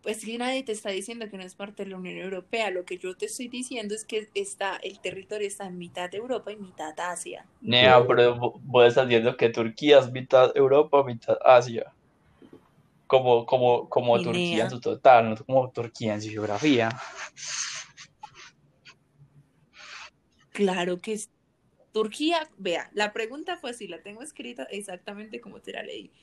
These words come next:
Speaker 1: Turquía, como país, pertenece a dos continentes, Europa
Speaker 2: Por
Speaker 1: y
Speaker 2: eso,
Speaker 1: Asia.
Speaker 2: como país, geográficamente, Turquía
Speaker 1: Bueno.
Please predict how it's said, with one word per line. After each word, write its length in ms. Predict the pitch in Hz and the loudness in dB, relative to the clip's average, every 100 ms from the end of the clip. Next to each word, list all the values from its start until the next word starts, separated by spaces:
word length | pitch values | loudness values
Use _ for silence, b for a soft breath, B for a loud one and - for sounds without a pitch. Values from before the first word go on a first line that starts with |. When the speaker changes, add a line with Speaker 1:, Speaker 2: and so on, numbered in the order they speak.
| _ _ | _ _
Speaker 1:
Turquía, 680 | - 330 - 330 302 269 247 - | -6 -6 -4 -4 -2 -2 -6 -12
como 380 | - 240 277 285 | -6 -6 -6 -8
país, 600 | 285 285 294 262 240 - _ | -8 -6 -6 -8 -10 -14 _
pertenece 640 | - 220 214 208 202 202 233 | -12 -10 -8 -10 -10 -8 -6
a 100 | 214 | -6
dos 340 | 220 254 269 | -6 -10 -10
continentes, 840 | - 277 226 196 202 196 185 - - | -14 -14 -12 -12 -12 -14 -16 -18 -12
Europa 340 | 87 92 104 | -10 -8 -6
Speaker 2:
Por 180 | 101 113 | 4 6
Speaker 1:
y 40 | 107 | 6
Speaker 2:
eso, 140 | 104 | 6
Speaker 1:
Asia. 80 | 113 | 4
Speaker 2:
como 260 | 120 117 113 | 6 4 4
país, 560 | 107 104 113 139 - _ _ _ b b b - - - - - - - - - b b b b | 2 4 0 -2 -8 _ _ _ b b b -18 -20 -20 -20 -18 -18 -18 -18 -20 b b b b
geográficamente, 1400 | - 170 151 151 147 151 - 214 226 202 196 175 190 196 | 2 8 10 10 10 8 6 2 4 4 2 2 8 8
Turquía 640 | 196 147 139 196 165 170 | 8 2 0 -2 2 2
Speaker 1:
Bueno. 120 | 160 | 2